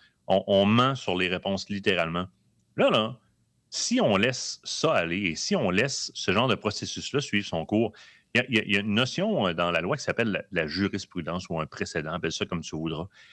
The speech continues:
Les deux prochains projets de loi qui se déposent à la table, c'est la C onze puis la C dix-huit.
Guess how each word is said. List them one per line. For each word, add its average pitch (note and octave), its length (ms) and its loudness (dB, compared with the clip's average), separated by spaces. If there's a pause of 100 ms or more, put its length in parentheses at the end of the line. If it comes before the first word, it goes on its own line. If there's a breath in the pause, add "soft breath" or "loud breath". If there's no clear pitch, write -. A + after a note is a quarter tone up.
(220 loud breath)
Les A2 140 4
deux C4 100 4
prochains E3+ 340 0
projets F2+ 320 0
de E2+ 60 -4
loi G#2+ 160 2
qui G2+ 140 -6
se E2+ 40 -6
déposent G2+ 360 0
à D#2 60 2
la D#2+ 60 -2
table, A#2 220 0
c'est - 120 -6
la E2+ 120 0
C A2+ 180 0
onze A#2+ 200 0
puis - 100 -10
la E2+ 80 0
C - 160 -6
dix-huit. D#2+ 320 -10